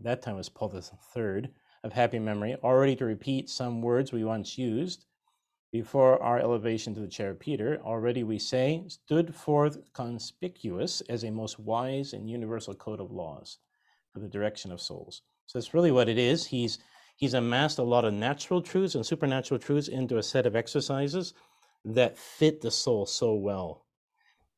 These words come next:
I can't tell you how happy I was to learn them, to go through them myself as a seminarian, and then to be able to preach them. I was able to preach at least once now the thirty-day exercises of Saint Ignatius,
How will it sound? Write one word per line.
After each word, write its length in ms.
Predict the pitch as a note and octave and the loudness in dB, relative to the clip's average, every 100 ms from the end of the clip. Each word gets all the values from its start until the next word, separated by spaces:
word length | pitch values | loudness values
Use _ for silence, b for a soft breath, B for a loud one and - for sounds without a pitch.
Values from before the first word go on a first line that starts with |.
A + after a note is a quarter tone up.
| _ _ _ _ _ | _ _ _ _ _
I 80 | A2+ | -6
can't 200 | A2+ B2+ | 0 0
tell 140 | C3 B2 | 4 4
you 120 | A2 | 4
how 340 | A2+ A2+ G#2+ | 4 6 6
happy 420 | G2+ B2+ B2 A#2+ | 4 0 0 2
I 80 | G#2 | 0
was 280 | G2+ G#2 G2+ | 2 2 0
to 120 | - | -6
learn 380 | F#2 G2+ A#2+ D3 | -8 -2 2 4
them, 320 | D#3 F3+ G3 - _ _ | 4 4 0 -6 _ _
to 80 | A#2 | -8
go 240 | G#2 A#2 | 0 2
through 220 | A#2 C#3+ | 2 2
them 160 | C#3+ C#3 | 2 4
myself 520 | B2 G#2+ - B2 C#3+ | 2 0 -2 -2 -2
as 120 | C#3 | -2
a 80 | B2 | -4
seminarian, 480 | A2+ A#2+ A#2 A#2 C3+ | -4 -4 -2 -2 -4
and 140 | A2+ | -6
then 120 | A#2 A2+ | -6 -6
to 80 | |
be 80 | A2+ | 2
able 80 | A#2 | 2
to 60 | G2+ | 0
preach 360 | - B2+ - | -4 -6 -4
them. 200 | - F2 - b b b b b | -8 -8 -10 b b b b b
I 60 | G#2 | -2
was 100 | G#2+ | 4
able 160 | B2 | 4
to 80 | A#2+ | 4
preach 360 | A#2 C3+ C3 G#2+ | 4 0 0 -2
at 100 | G2 | 0
least 280 | D3+ - | 0 0
once 360 | C3 B2+ C#3 - | 0 0 0 -2
now 320 | A2+ G#2+ G#2+ | 0 2 2
the 120 | G#2 | 0
thirty-day 480 | G2 - B2 A2+ A2+ | -4 -2 0 2 2
exercises 880 | A2+ A2 A#2 - F2 E2+ A2+ C3+ - | 2 0 -8 -6 -6 -6 -8 -8 -10
of 120 | G#2+ F#2+ | -14 -10
Saint 220 | A2 G#2 | -8 -8
Ignatius, 480 | F#2 G2+ F2+ F2+ | -6 -8 -8 -10